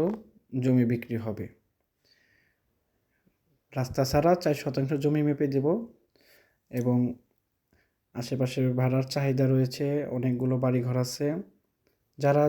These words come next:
জমিটি দেখতে চাচ্ছেন, এটার দাম বা বিস্তারিত জানতে চাচ্ছেন, অবশ্যই স্ক্রিনে দেওয়া নাম্বারে কল দিবেন। এবং যারা কিনা আমার চ্যানেলটি সাবস্ক্রাইব করেননি, এখনই করে নেন, তাহলে ভিডিও ছাড়ার সাথে সাথে আপনারা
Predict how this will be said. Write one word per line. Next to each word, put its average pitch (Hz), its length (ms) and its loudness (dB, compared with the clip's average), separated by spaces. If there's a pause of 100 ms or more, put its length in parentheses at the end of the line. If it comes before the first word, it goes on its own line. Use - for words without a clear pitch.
জমিটি 156 300 2 (120)
দেখতে 156 280 -4
চাচ্ছেন, 156 440 -4 (480)
এটার 135 280 -2
দাম 135 220 4 (140)
বা 131 80 4 (100)
বিস্তারিত 135 380 0 (120)
জানতে 123 280 -2
চাচ্ছেন, 127 360 -4 (140)
অবশ্যই 127 420 -2 (920)
স্ক্রিনে 127 400 2
দেওয়া 127 140 4
নাম্বারে 123 420 2
কল 120 180 -2
দিবেন। 131 280 -2 (840)
এবং 127 220 2 (180)
যারা 131 240 4
কিনা 135 200 0
আমার 135 200 4 (120)
চ্যানেলটি 131 360 -2
সাবস্ক্রাইব 131 500 -6
করেননি, 131 340 2 (260)
এখনই 131 240 0
করে 131 220 0
নেন, 123 200 2 (720)
তাহলে 127 340 2 (960)
ভিডিও 123 300 0
ছাড়ার 123 300 0
সাথে 131 160 -4
সাথে 127 260 -6
আপনারা 120 220 -4